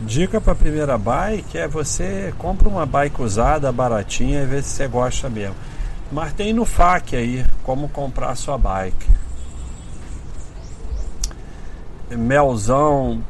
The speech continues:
Profetas do Apocalipse. É, o, esse cara aí eu não vou falar, porque só dá discussão política e ideológica, que é uma coisa muito triste que tá havendo hoje, né?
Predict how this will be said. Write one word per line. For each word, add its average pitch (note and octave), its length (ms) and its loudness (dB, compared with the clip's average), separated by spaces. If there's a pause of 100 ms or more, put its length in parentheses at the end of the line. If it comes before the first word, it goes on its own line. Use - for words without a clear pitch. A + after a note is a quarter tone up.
Profetas C#3+ 720 6
do C#3 80 0
Apocalipse. A2+ 960 4
É, A2 200 4
o, G#2 180 -2 (300)
esse C3+ 320 -4
cara E3 300 0
aí D#3+ 80 -2
eu E3 100 -4
não D#3+ 140 -4
vou C#3 120 -2
falar, B2 500 0
porque - 280 6
só A2 240 -6
dá A#2 180 -6
discussão G#2+ 640 -4
política - 600 4
e G#2 40 -8
ideológica, G#2 840 -4 (1000)
que - 80 -8
é F3 40 -2
uma F#3 160 -4
coisa F#3 300 -2
muito F#3 240 -4
triste D#3+ 500 -4
que C3+ 100 -6
tá B2+ 200 -2
havendo A#2 420 -2
hoje, G#2 360 -2
né? G#2+ 260 -4